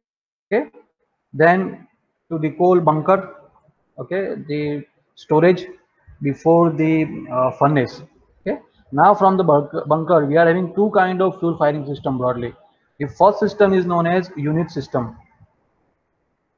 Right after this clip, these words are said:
Okay, this is the unit system, and the second system is known as central system or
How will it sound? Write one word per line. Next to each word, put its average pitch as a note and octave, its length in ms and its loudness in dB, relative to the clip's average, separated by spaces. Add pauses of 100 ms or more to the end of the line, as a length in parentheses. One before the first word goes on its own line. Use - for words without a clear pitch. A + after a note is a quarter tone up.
(360)
Okay, C4+ 300 -6 (580)
this D3 240 -8
is F#3+ 160 0
the F3+ 100 -2
unit D#3+ 340 0
system, E3+ 320 -2 (420)
and E3 160 0
the F3+ 60 4
second G3+ 680 2
system F#3+ 360 -2
is F#3 140 -2
known F3 220 0
as G3 180 0
central D3+ 420 0
system C3 420 -6
or F3 540 4